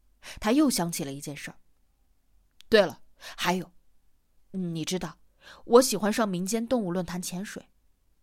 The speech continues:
有一个观鸟爱好者搞的论坛，叫做西部观鸟论坛。”四月份的时候，有一个网友发了一组照片，是在四川卧龙山保护区拍到的。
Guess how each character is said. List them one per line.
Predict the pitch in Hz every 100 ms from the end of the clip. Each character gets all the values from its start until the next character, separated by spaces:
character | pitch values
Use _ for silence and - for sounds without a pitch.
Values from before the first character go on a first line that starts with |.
| _ - -
有 | 254
一 | 262 302
个 | 359
观 | - 370 403
鸟 | 339 165
爱 | 202
好 | 190 180
者 | 175 165
搞 | 147
的 | 156
论 | 175 160
坛， | - 139 - _ -
叫 | 202
做 | 185 170
西 | - - 285
部 | 285
观 | 262 254 294
鸟 | 262
论 | - 151
坛。” | - - - - - _ _ _ _ _ _ - - _ _ _ _ _ -
四 | - 311
月 | 233
份 | 196 165
的 |
时 | 156 -
候， | 143 160 - _ _ _ - -
有 | 247 285
一 |
个 | 392
网 | 302 240 339
友 | 240
发 | 185 233
了 | 247
一 | 247
组 | 156
照 | 175
片， | - - 202 - _ _ _ _ _ _ _ _ _
是 | - 254
在 | 208 240 196
四 | - - 247
川 | 247 240 254
卧 | 220
龙 | 180
山 | 202 247 240
保 | -
护 | -
区 | 170 226
拍 | - 165
到 | 156 143
的。 | -